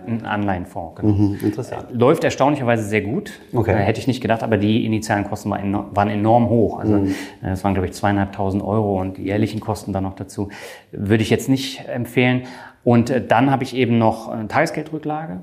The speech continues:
Speaker 2: Mhm.
Speaker 1: Die versuche ich immer größer werden zu lassen.
Speaker 2: Den Notgroschen.
Speaker 1: Den, einfach, dass ich flexibler bin, dass ich
Speaker 2: Mhm.
Speaker 1: freie Entscheidungen treffen kann.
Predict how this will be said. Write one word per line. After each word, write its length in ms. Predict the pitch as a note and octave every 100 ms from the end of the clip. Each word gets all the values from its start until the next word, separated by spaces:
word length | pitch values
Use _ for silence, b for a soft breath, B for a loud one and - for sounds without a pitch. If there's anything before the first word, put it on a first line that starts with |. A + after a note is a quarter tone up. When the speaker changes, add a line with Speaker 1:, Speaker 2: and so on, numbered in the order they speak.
| -
Speaker 2:
Mhm. 160 | A2+
Speaker 1:
Die 480 | F2+ A2+ C3 B2+ - -
versuche 260 | B2+ C3
ich 100 | A#2
immer 200 | G#2 A2+
größer 720 | G2+ G#2+ A#2+ D3 D3 D3+ D3 A2+
werden 220 | C3 B2
zu 120 | -
lassen. 200 | A#2+ B2
Speaker 2:
Den 120 | A2
Notgroschen. 680 | A2+ A#2 A2+ G#2 F#2+ - F#2+
Speaker 1:
Den, 160 | F#2+ G2
einfach, 260 | A#2 C3
dass 140 | A#2+ G#2
ich 100 | G#2+
flexibler 460 | G#2+ - A2+ A2
bin, 180 | F2+ F2+
dass 160 | G2+ G#2+
ich 240 | G#2 G2
Speaker 2:
Mhm. 40 | F#2+
Speaker 1:
freie 260 | G2 A#2
Entscheidungen 680 | A#2 G#2+ - A2+ A#2+ B2 B2
treffen 300 | - A#2+ -
kann. 280 | - A#2